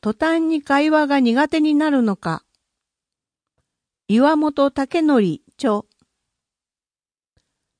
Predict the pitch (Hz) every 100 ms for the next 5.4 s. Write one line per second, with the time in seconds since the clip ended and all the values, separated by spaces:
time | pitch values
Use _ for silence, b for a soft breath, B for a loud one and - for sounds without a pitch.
0 | _ - - 349 359 339 320 339 - 330
1 | 311 247 226 240 220 226 214 208 - -
2 | 202 285 311 - 320 320 320 311 254 196
3 | 180 - 165 156 _ _ _ _ _ _
4 | _ _ _ _ _ 262 302 226 165 -
5 | _ - 226